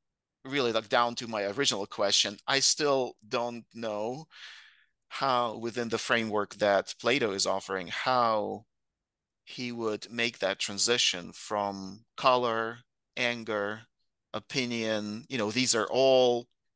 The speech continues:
attributes or qualities of the soul that he says are the original ones. They're older than other objects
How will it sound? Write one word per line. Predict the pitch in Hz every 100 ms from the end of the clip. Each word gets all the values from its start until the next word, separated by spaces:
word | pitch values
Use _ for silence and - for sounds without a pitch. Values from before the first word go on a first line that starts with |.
| _ _ -
attributes | 151 - 123 110 110 98 110 - - - _ -
or | 113
qualities | - 143 127 110 104 107
of | 95
the | -
soul | - 131 107
that | 110
he | 104 120 107
says | - 98 98 - - - _ _ _ _ -
are | 117 110 104
the | 107 110
original | 107 110 147 120 98 90
ones. | 90 90 -
They're | 104 -
older | 131 139 156 120 92 71 76 _ _ _ _ -
than | 110 104 -
other | 113 120 110 104 104 101 - _ _ _ _ _ _ _ _ -
objects | 123 127 - 95 - -